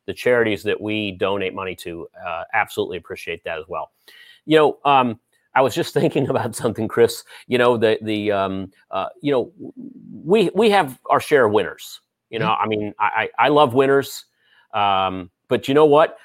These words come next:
Speaker 1: I'm not in the business of trading to win. I'm in the business of trading to make money.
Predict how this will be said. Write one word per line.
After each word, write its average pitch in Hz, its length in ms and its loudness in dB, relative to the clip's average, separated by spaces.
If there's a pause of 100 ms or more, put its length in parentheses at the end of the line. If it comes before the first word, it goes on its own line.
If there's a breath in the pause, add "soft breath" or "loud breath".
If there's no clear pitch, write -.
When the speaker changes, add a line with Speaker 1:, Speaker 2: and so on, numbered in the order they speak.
(300 soft breath)
Speaker 1:
I'm 185 260 2
not 214 300 0
in 180 120 0
the 160 60 -2
business 147 380 -4
of 127 80 -6
trading 147 360 0
to 117 100 -12
win. 107 300 -4
I'm 95 140 -8
in 160 120 2
the 220 60 0
business 143 420 -2
of 113 60 -4
trading 127 360 -2
to 101 100 -10
make 101 380 -2
money. 95 340 -4